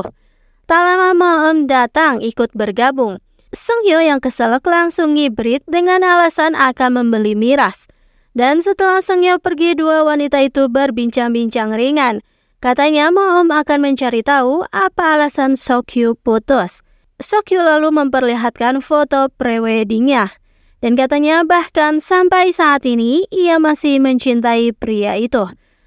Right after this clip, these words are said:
Tak lama Seunghyo kembali dan melihat foto itu juga. Tapi ternyata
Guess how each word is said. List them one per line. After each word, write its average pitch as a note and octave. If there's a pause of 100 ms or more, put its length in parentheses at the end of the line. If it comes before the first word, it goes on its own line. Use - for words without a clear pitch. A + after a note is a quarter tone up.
(100)
Tak B3+
lama D#4+
Seunghyo F4+
kembali E4+
dan D#4
melihat C#4
foto B3
itu A3
juga. A3+ (400)
Tapi A#3+
ternyata D4